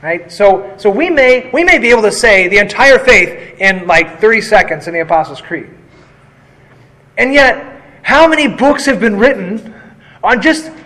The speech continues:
one of those statements? So the depth of those things, that's the point. Not that we don't hear them and understand them, and even a child can repeat them.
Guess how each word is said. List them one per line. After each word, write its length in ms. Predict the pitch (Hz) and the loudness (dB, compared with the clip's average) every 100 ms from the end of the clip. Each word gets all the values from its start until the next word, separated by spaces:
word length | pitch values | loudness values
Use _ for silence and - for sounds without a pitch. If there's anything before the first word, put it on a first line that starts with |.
| - | -4
one 320 | 208 320 339 | 2 4 4
of 120 | 233 | 2
those 220 | 196 165 | 0 -4
statements? 680 | - 190 139 110 - - - _ _ _ - - - - - - - - - | -6 -6 -8 -16 -20 -20 -20 _ _ _ -16 -12 -12 -14 -16 -14 -14 -16 -20
So 160 | - 254 | -8 -2
the 200 | 254 185 | 0 -2
depth 400 | - 302 - - | 2 0 0 0
of 120 | 240 | 0
those 280 | 196 185 180 | 0 -2 -2
things, 340 | 190 175 170 | -6 -6 -6
that's 300 | 180 233 277 | -2 0 0
the 100 | - | -6
point. 560 | 190 240 196 127 - - - _ _ - - | -8 -2 -2 -4 -16 -20 -20 _ _ -20 -2
Not 260 | 262 240 | 2 2
that 80 | 254 | 2
we 100 | 233 | 0
don't 280 | 233 220 - | 2 2 0
hear 260 | - 254 269 | -8 -2 0
them 140 | 214 | 0
and 80 | 196 | -4
understand 560 | 175 - - 208 214 180 | -8 -10 -6 -2 -2 -4
them, 240 | 165 156 - - | -8 -10 -10 -4
and 100 | 240 | -2
even 180 | 226 | -2
a 60 | 185 | -4
child 560 | - 262 302 208 151 - | -4 -2 2 2 0 -6
can 160 | 202 | -8
repeat 380 | 185 170 285 285 | -6 -4 -4 -4
them. 220 | 135 - | -10 -12